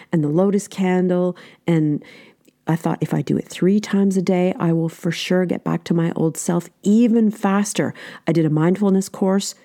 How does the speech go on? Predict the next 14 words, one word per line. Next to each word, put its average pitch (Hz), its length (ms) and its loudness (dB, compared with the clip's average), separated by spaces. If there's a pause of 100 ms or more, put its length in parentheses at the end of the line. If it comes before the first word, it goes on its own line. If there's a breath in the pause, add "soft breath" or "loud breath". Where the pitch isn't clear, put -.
(160 soft breath)
two 233 420 2
or 185 160 0
three 214 380 2
times. 220 680 0
Like, - 240 -4
I'm 151 260 2
gonna 170 180 2
really 202 760 2
get 185 200 -2
there 180 140 2
faster 180 400 -2
than 170 160 2
anyone 180 340 2
else 151 280 -4